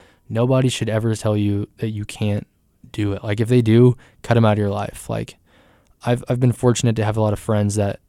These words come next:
support, um, my decision to wanna do this kinda stuff. Um, I have one of my best friends, he goes to school in Savannah, Georgia for fashion design.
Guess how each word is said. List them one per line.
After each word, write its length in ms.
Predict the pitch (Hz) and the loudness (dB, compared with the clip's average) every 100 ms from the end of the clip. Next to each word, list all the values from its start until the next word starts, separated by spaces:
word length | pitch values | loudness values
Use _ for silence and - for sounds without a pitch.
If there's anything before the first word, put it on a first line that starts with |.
| - | -10
support, 560 | - 104 113 104 - _ _ _ _ _ _ _ _ | -8 -4 0 0 -2 _ _ _ _ _ _ _ _
um, 300 | 123 107 98 | -6 -4 -2
my 100 | 98 | -4
decision 400 | 101 - 107 101 | -4 -4 -4 -2
to 80 | 101 | -2
wanna 220 | 98 98 | -2 -4
do 180 | 98 101 | -4 -4
this 160 | 101 - | -4 -6
kinda 220 | 101 98 | -6 -8
stuff. 480 | - 104 98 - - _ _ _ _ _ - | -8 -6 -8 -10 -18 _ _ _ _ _ -12
Um, 520 | 110 101 95 98 104 - | -8 -6 -6 -6 -8 -6
I 60 | 110 | -4
have 140 | 107 | 0
one 80 | 113 | 2
of 60 | |
my 80 | 110 | 2
best 260 | 101 107 - | 4 0 0
friends, 320 | 110 104 104 | -2 -2 -2
he 100 | 110 | -2
goes 260 | 110 104 98 | 0 0 -2
to 120 | - | -8
school 320 | - 107 107 | -6 -2 0
in 80 | 101 | 0
Savannah, 360 | - 104 101 98 | -2 -2 -2 0
Georgia 460 | 104 101 101 98 | -2 0 0 -4
for 240 | 101 - 98 | -6 -10 -10
fashion 400 | - 104 101 110 | -4 -4 -2 -4
design. 460 | 101 104 98 98 | -4 -4 -4 -6